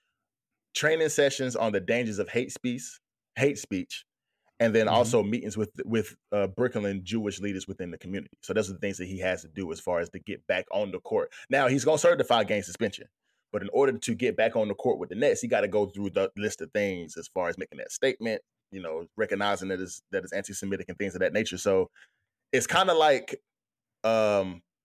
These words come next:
Speaker 1: we go, which we're gonna talk about later. It's kinda like the, the, the M A situation, bef-, you know, with Boston. It's like, you gonna serve this, this, this year, you gonna
Speaker 2: Right.
Speaker 1: serve your suspension, but then we gotta, you know, reevaluate to see if you can get back on the team. So it's like, it's kinda like that too, in a sense. So,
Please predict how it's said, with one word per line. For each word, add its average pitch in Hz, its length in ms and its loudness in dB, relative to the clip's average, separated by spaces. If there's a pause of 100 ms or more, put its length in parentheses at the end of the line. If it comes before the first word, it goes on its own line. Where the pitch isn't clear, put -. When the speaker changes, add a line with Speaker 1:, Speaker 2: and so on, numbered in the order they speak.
(760)
Speaker 1:
we 117 100 -4
go, 110 80 0
which 104 160 -2
we're 110 80 -2
gonna 98 100 0
talk 95 140 -2
about 92 160 2
later. 101 120 4
It's 98 100 0
kinda 160 200 2
like 135 240 2
the, 98 280 2
the, 92 140 0
the 101 200 -2
M 120 160 0
A 95 80 2
situation, 85 520 -6
bef-, 90 160 -8 (100)
you 107 80 -6
know, 90 140 0
with 92 240 -6
Boston. 90 340 -2
It's 85 120 -10
like, 90 300 -4 (220)
you 120 120 -6
gonna 170 260 8
serve 196 280 4
this, 151 260 0 (300)
this, 117 280 0
this 113 260 0
year, 131 420 0 (520)
you - 100 4
gonna 107 60 6
Speaker 2:
Right. 156 80 6
Speaker 1:
serve 180 180 4
your 147 80 2
suspension, 135 460 0
but 98 160 2
then 139 120 4
we 123 80 2
gotta, 113 380 4 (220)
you 127 80 0
know, 90 260 4
reevaluate 123 720 2
to 113 60 -8
see 120 160 -2
if 113 100 -2
you 110 80 -10
can 101 140 -8
get 92 180 -4
back 95 220 -2
on 85 100 -4
the 78 60 -16
team. - 260 -2
So 120 180 4
it's 107 120 0
like, 104 160 6
it's 107 120 2
kinda 143 200 4
like 104 200 4
that 117 200 4
too, 107 240 2 (340)
in 104 100 -2
a 95 60 -2
sense. - 300 -6
So, 95 320 2